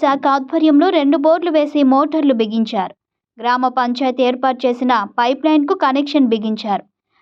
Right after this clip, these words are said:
రెండు బోర్లలో భూగర్భ జలాలు అడుగంటి వృధాగా ఉన్నాయి. దీంతో కాలనీ వాసులకు నీటి సరఫరా లేక జలజీవన్ మిషన్ పథకంతో ప్రయోజనం లేకుండా పోయింది. ఇందుకు ఉపయోగించిన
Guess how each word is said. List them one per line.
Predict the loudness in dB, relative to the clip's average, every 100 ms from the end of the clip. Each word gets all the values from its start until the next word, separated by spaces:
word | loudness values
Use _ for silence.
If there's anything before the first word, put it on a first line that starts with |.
| -4
రెండు | -4 -2 0
బోర్లలో | 0 2 2 0 0
భూగర్భ | 0 0 0 0 -2 -2
జలాలు | -2 0 0
అడుగంటి | 0 0 -2 0 0
వృధాగా | 2 0 -2 -2 -2
ఉన్నాయి. | -2 -4 -6 -12 _ _ _
దీంతో | -8 -2 -2 0
కాలనీ | 0 0 2 2
వాసులకు | 0 -2 -2 -2 0 0
నీటి | 2 0 -2
సరఫరా | 0 -2 0 -2
లేక | 0 0 0
జలజీవన్ | 0 -2 -2 -2 0 0 2 2
మిషన్ | 0 0 0
పథకంతో | -2 -4 -6 -4 -2
ప్రయోజనం | -2 0 0 -2 -4 -4
లేకుండా | -4 -6 -4 -4 -4
పోయింది. | -10 -8 -10 -12 _ _ _ _ -8
ఇందుకు | -4 -4 -2 -2
ఉపయోగించిన | 0 0 0 0 -4 -2 0